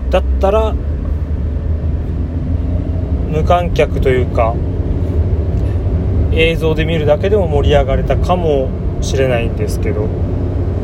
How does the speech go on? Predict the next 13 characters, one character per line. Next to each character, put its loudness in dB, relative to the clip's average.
そ 0
れ 2
も 2
で 2
き 2
ず、 0
パ 2
ラ 0
の -2
方 4
だ 4
っ -4
て 0